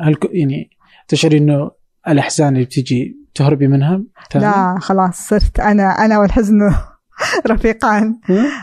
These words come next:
Speaker 2: آه، إلى حد كبير طبعًا في، في الإنسان، وهذا شيء من ربنا، يعني شيء جيد.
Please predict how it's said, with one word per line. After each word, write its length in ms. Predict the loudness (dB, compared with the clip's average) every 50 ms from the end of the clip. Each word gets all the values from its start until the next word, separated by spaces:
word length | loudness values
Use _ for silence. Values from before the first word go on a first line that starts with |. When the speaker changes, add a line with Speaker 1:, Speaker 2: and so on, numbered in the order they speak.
| -14 -8 -4
Speaker 2:
آه، 160 | -2 -2 0
إلى 200 | 0 0 0 0
حد 200 | 0 -2 -4 -4 -2
كبير 280 | -2 0 2 0 0
طبعًا 260 | 0 0 0 0 0 0
في، 340 | 2 2 2 2 2 0
في 200 | -2 0 0 0
الإنسان، 600 | 2 2 2 0 0 0 -2 0 -2 -2 -4 -4
وهذا 380 | -6 -6 -4 -2 0 0 0 0
شيء 240 | 0 0 0 0 2
من 120 | 2 2
ربنا، 420 | 0 0 -2 -2 -2 -6 -6 -6 -6
يعني 140 | -6 -6
شيء 200 | -4 -2 0 0
جيد. 480 | 0 0 -2 -2 -2 -6 -6 -8 -10 -12